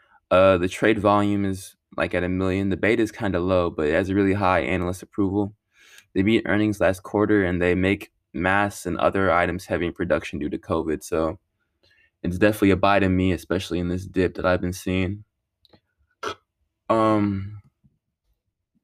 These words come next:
Apple has their earning, uh, s-,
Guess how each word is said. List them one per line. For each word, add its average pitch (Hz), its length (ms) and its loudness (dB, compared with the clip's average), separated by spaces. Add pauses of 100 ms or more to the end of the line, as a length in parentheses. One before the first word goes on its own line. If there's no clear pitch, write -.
(880)
Apple 147 540 2 (360)
has 107 280 -2
their 107 260 2
earning, 107 560 0 (280)
uh, 95 440 2
s-, - 200 -14